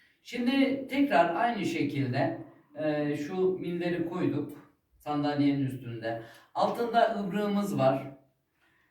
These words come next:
E, değerli olan, değerli bir şekilde bakacağız. Evet, şimdi...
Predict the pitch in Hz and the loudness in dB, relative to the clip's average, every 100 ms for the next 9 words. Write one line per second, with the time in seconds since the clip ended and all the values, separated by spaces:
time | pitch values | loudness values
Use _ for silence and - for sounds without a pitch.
0 | _ - 156 151 151 147 165 170 196 196 | _ -4 0 0 0 0 6 8 8 6
1 | 190 220 175 147 - - 151 160 147 117 | 4 2 2 2 0 -4 2 2 2 0
2 | - - _ _ _ _ _ _ _ _ | -6 -14 _ _ _ _ _ _ _ _
3 | - 156 151 160 175 - 135 127 - 117 | -2 4 6 4 2 -4 -6 -6 -6 -6
4 | - 110 - - - - - - _ - | -6 -6 -6 -4 -4 -6 -14 -20 _ 0
5 | - - - - - - - 262 277 - | 2 2 -2 -12 -20 -20 -14 -6 -2 -2
6 | - - | -2 -6